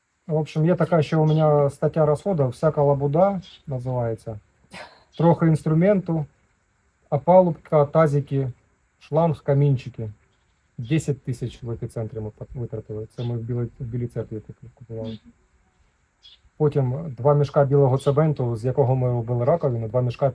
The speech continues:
Speaker 1: сімсот шістдесят гривень коштує.
Speaker 2: Ну, і підлогу в душі теж.
Speaker 1: Ну, там скільки п-, пішло? Там на, ну, десь пів мішка пішло на це все. Тобто, ну, гривень сто.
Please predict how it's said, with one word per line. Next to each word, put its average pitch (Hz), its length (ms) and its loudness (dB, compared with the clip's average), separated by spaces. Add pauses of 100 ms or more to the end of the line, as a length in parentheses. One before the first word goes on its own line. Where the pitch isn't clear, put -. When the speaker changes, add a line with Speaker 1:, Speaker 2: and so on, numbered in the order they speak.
Speaker 1:
сімсот 135 360 -6
шістдесят 127 220 -6
гривень 110 260 -4
коштує. 113 500 -4 (260)
Speaker 2:
Ну, 233 140 -14
і 214 120 -16
підлогу 196 540 -14
в 175 120 -20
душі - 200 -20 (140)
теж. 180 80 -20 (320)
Speaker 1:
Ну, 220 280 0
там 185 280 4
скільки - 400 -6
п-, 139 140 -12
пішло? 139 320 -2
Там 139 200 0
на, 156 140 -2
ну, 127 540 -6
десь 143 220 -4
пів 175 220 -2
мішка 147 300 2
пішло 123 340 -4
на 120 140 -2
це - 240 -8
все. 110 340 -6 (880)
Тобто, 123 240 -12 (160)
ну, 117 140 -6
гривень 110 340 -6
сто. 104 320 -10